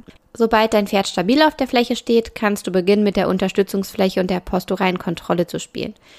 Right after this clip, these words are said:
In dem, ähm, Blogbeitrag zu dieser Podcast-Folge findest du noch weiterführende Artikel mit weiteren Informationen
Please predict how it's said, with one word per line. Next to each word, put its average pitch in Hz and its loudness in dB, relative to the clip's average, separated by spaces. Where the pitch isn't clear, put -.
In 208 0
dem, 202 2
ähm, 175 0
Blogbeitrag 285 -2
zu - -8
dieser 240 2
Podcast-Folge 214 0
findest 196 -2
du 190 -6
noch 180 -6
weiterführende 175 -2
Artikel 302 -2
mit 196 -4
weiteren 180 0
Informationen 196 0